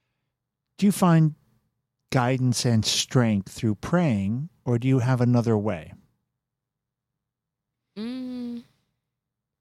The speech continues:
Speaker 2: Boy, here come these Christians. They're gonna be upset. Um, I do, but I don't. <laughs>
Speaker 1: Don't
Speaker 2: Yes
Speaker 1: worry
Speaker 2: and
Speaker 1: about,
Speaker 2: no.
Speaker 1: don't worry about other people. You be you.
Speaker 2: <laughs> Here come my other
Speaker 1: You
Speaker 2: Christian
Speaker 1: be you.
Speaker 2: counterparts. They're gonna be
Speaker 1: Yeah.
Speaker 2: like, "Devin,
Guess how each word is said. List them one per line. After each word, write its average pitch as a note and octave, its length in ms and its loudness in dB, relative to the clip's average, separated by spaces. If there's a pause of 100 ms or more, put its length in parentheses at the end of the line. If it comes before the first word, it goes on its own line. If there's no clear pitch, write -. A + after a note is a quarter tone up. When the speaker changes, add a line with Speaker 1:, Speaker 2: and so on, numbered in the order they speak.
(1000)
Speaker 2:
Boy, C3 160 -8
here C#3+ 180 -2
come F3 240 0
these F#3+ 140 0
Christians. A3+ 480 -2
They're E3 100 0
gonna D#3+ 180 -2
be F3+ 100 4
upset. - 440 0 (320)
Um, A3 460 0 (540)
I F3+ 160 6
do, G3 180 6
but A3+ 120 2
I A#3 120 2
don't. C4 440 -4 (540)
<laughs> - 380 2 (640)
Speaker 1:
Don't B2+ 180 2
Speaker 2:
Yes G#3 160 8
Speaker 1:
worry G#3+ 100 2
Speaker 2:
and G#3+ 80 2
Speaker 1:
about, - 220 0
Speaker 2:
no. D#2+ 180 -6 (240)
Speaker 1:
don't D3 160 4
worry C3 180 6
about G#2+ 220 4
other G#2 200 6
people. G#2 380 -2
You B2 160 2
be C#3 160 6
you. A2 380 2 (200)
Speaker 2:
<laughs> - 160 -20
Here D3+ 160 -4
come F3 280 -2
my F#3 180 2
other G3+ 180 2
Speaker 1:
You C3 120 4
Speaker 2:
Christian C3+ 320 6
Speaker 1:
be - 0 -
you. B2+ 60 4
Speaker 2:
counterparts. F3+ 680 4
They're F3+ 120 -2
gonna F3+ 120 0
be F3+ 60 2
Speaker 1:
Yeah. E3+ 60 4
Speaker 2:
like, E3 220 0
"Devin, D#4+ 380 0